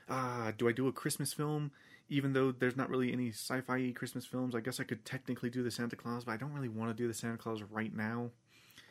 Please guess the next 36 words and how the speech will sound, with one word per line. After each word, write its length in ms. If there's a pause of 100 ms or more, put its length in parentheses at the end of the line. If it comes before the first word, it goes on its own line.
(340)
You 100
know, 120 (160)
I 60
don't 100
want 140
it 60
to 60
be 140
my 140
first 320
Christmas 360
thing. 360 (760)
So 160
what 120
do 120
I 60
do? 280 (760)
I 160
know. 360 (360)
I'll 240
do 160
the 180 (160)
Doctor 460
Who 240
specials 600
that 120
have 140
been 180
coming 340
out 160
recently. 640 (1300)
Because 400
those 240
are 80
usually 580
centered 460